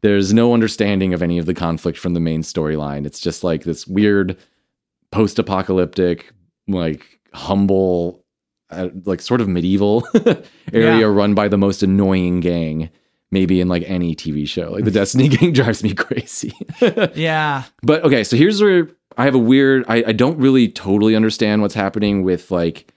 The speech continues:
Speaker 1: the, the snow, the snowman's story and everything, 'cause they
Speaker 2: Yeah.
Speaker 1: go back later and, like, re-, Prismo sends them to, like, take care of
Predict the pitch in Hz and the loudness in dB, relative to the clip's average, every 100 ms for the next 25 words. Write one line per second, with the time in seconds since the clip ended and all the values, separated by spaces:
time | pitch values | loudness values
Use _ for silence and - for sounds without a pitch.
0 | _ _ - 92 85 82 80 78 _ 90 | _ _ -4 -2 0 -2 -4 -10 _ -14
1 | 82 87 - - 87 87 82 - _ _ | -6 -6 -6 -4 0 0 -4 -12 _ _
2 | 95 - 92 87 92 92 90 - 90 90 | -10 -4 -2 0 0 -2 -4 -2 0 2
3 | 101 113 120 135 127 113 110 107 120 113 | 2 2 0 0 0 0 0 0 0 0
4 | 98 98 95 87 90 82 71 67 _ _ | -2 -2 -4 -2 0 0 -6 -12 _ _
5 | _ _ 98 92 90 87 87 80 - 98 | _ _ -4 -2 -2 -2 -2 -4 -4 -2
6 | 87 80 98 95 101 101 101 95 98 _ | -2 -4 -6 0 2 2 2 0 -4 _
7 | _ - 110 104 107 _ _ _ - 139 | _ -14 -12 -12 -14 _ _ _ -2 0
8 | 143 156 - 120 113 101 98 90 98 92 | 2 0 0 2 2 2 0 0 0 0
9 | 82 80 - _ _ _ - 113 107 - | 0 -4 -12 _ _ _ -4 -2 -2 -4
10 | 107 87 85 78 76 73 - | -2 -2 -2 -4 -6 -10 -16